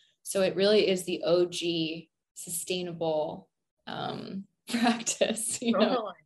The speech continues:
Speaker 2: Yeah, well, Carter, this is awesome. Um, we always end with the same question, and it's a little more personal than business. But what,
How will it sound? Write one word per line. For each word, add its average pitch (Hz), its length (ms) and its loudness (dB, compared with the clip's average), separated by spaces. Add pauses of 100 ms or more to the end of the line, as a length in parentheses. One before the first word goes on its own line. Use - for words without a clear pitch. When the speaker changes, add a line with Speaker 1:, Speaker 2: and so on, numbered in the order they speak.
(840)
Speaker 2:
Yeah, 247 380 0
well, 220 320 4
Carter, 233 360 0
this 214 220 -4
is 277 140 -6
awesome. 185 720 -2
Um, 180 340 0
we 185 160 2
always 214 320 0
end 190 220 -4
with 190 160 -8
the 170 100 0
same 170 540 -4
question, 147 420 -4
and 147 320 -6
it's 156 180 -10
a 170 60 -4
little 170 240 0
more 156 300 -8
personal 143 560 -10
than 147 260 -14
business. 143 560 -14 (460)
But 196 160 0
what, 208 220 0